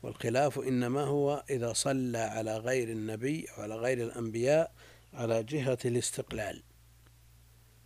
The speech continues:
وامتثال الصلاة الوارد الأمر بها في سورة الأحزاب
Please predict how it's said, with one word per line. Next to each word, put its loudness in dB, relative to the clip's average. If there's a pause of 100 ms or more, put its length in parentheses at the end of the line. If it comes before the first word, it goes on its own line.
(840)
وامتثال 8
الصلاة 4 (1500)
الوارد 2 (680)
الأمر -2
بها -2
في -8
سورة -4
الأحزاب -4